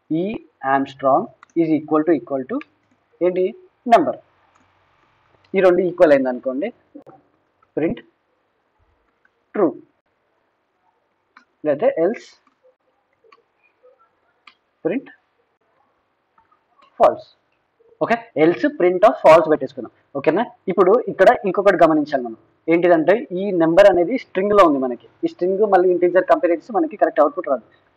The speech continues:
Int of, ఓకే, ఇది ఇంటి-, ఇది కూడా ఇంటీజర్ చేసినాం.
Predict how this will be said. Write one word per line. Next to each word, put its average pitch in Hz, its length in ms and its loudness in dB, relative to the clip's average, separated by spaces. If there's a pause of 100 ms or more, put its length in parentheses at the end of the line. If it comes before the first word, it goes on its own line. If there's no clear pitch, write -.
(320)
Int 127 280 -6
of, - 80 -4 (1500)
ఓకే, 190 200 -4 (320)
ఇది 190 160 -4 (140)
ఇంటి-, 180 300 -2
ఇది 180 140 0
కూడా 190 140 -4
ఇంటీజర్ 147 320 -6
చేసినాం. - 220 -16